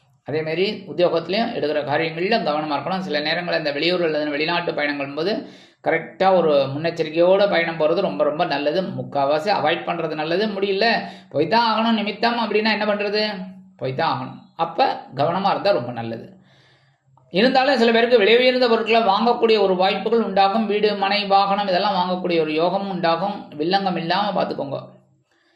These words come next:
அடுத்தபடி ஜென்மராசியில ராகு. ஜென்மராசியில ராகு வந்தோடனே அங்கேருந்தே குத்தின்னு தான் இருக்கார், குடைஞ்சின்னு தான் இருக்கார். என்ன பண்றது? அதையும் சமாளிச்சுன்னு தான் இருக்கீங்க. அறிவுத்திறன் உங்களுக்கு அதிகமா இருக்கிறதுனால அப்படியே ஓட்டின்னு இருக்கீங்க.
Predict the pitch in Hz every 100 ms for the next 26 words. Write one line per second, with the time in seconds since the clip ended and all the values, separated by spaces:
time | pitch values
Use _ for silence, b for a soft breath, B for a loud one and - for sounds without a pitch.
0 | _ _ - 196 226 226 214 185 226 214
1 | 190 190 180 160 160 180 - 135 156 180
2 | 175 160 160 139 156 170 143 156 165 165
3 | 180 180 165 147 147 151 160 160 156 156
4 | 160 156 170 160 170 170 139 143 143 170
5 | 180 156 165 143 151 170 160 165 165 135
6 | 160 175 156 165 175 165 170 180 151 156
7 | 170 208 165 170 170 - 156 151 - -
8 | 143 143 139 143 147 175 156 147 147 165
9 | 185 135 143 B B B _ 127 147 160
10 | 190 175 170 175 160 135 156